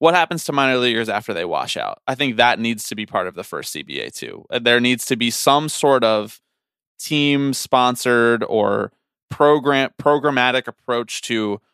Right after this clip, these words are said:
what happens when these guys have to transition out of the extremely weird world of baseball that the owners have created by design to line their pockets with these minor leaguers who,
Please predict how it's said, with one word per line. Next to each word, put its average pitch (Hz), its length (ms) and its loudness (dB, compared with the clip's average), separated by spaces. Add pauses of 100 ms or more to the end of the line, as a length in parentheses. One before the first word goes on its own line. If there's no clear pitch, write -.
(120)
what 143 240 4
happens 135 420 0
when 117 140 -2
these 117 140 -4
guys 110 220 0
have 113 140 -8
to 110 80 -8
transition 104 540 -8
out 147 280 4
of 127 120 0
the 117 200 -2
extremely 202 560 -2
weird 147 360 2
world 120 340 2
of 107 120 -4
baseball 110 560 -2 (160)
that 123 140 0
the 123 120 4
owners 196 240 4
have 160 160 0
created 117 760 0 (180)
by 131 180 2
design 110 800 -4
to 127 100 -8
line 113 280 -2
their 104 120 -4
pockets 165 520 0
with 117 120 -8
these 113 180 -8
minor 110 240 -4
leaguers 123 480 0
who, 107 300 -2